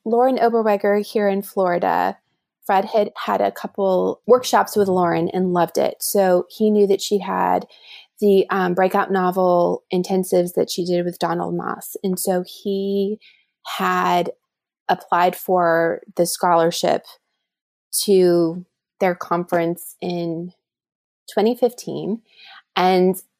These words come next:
I'd had some friends who had gone to that conference and had loved it. And so being a public school teacher, also applied for the scholarship and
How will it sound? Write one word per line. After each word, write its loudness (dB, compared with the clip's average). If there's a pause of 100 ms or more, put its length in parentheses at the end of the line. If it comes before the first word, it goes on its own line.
I'd 4
had 0
some 0
friends 0
who 2
had 4
gone 0
to -2
that 0
conference -6 (320)
and 0
had -2
loved 2
it. 2 (100)
And -2
so -2 (400)
being -4 (220)
a -4
public -4
school -4
teacher, -2
also 2
applied 0
for 0 (580)
the -2 (140)
scholarship 0 (580)
and 2